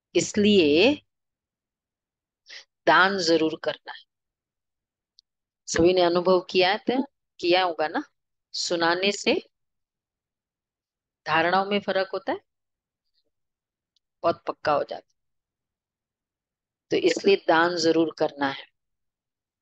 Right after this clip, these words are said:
कभी भी बाप की आज्ञाओं को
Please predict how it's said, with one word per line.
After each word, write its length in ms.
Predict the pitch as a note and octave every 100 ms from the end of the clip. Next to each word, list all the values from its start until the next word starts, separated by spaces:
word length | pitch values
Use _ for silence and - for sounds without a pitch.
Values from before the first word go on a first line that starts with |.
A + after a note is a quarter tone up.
| _ _ _ _ _ -
कभी 320 | F#3 E3+ G3+
भी 300 | G3+ A3 G#3 -
बाप 320 | D3+ D#3+ - -
की 240 | - G#3 - -
आज्ञाओं 520 | D#3 - E3+ E3+ E3+
को 340 | - G3 F#3+